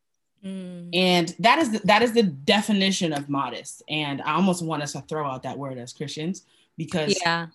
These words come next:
Speaker 2: that is exactly, those are all the feelings that someone feels when you s-, when you throw this purity pressure, um, onto people. They feel self-deprecating, they feel small, they feel limited, they feel like they have to hide.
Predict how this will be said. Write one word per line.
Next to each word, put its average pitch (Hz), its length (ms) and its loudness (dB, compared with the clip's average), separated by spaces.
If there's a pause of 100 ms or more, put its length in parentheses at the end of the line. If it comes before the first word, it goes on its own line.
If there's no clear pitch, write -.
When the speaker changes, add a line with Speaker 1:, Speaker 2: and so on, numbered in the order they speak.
(260)
Speaker 2:
that 220 120 4
is 247 120 2
exactly, 202 640 2
those 202 200 0
are 214 140 4
all 233 200 4
the 240 100 2
feelings 214 340 0
that 151 160 -2
someone 190 320 0
feels 170 320 0
when 156 120 -2
you 165 120 0
s-, - 200 -8
when 160 160 -2
you 165 80 0
throw 180 320 2
this 151 200 -2
purity 170 580 -6 (360)
pressure, - 580 -2 (500)
um, 156 220 -2
onto 160 280 -2
people. 123 460 -10
They 175 180 4
feel 180 240 0
self-deprecating, 247 960 -2 (340)
they 175 140 2
feel 170 220 -2
small, 202 580 2
they 170 120 -2
feel 160 240 2
limited, 185 480 0
they 156 100 0
feel 165 160 -6
like 147 160 -6
they 151 60 -10
have 147 160 -10
to 151 80 -14
hide. 131 420 -8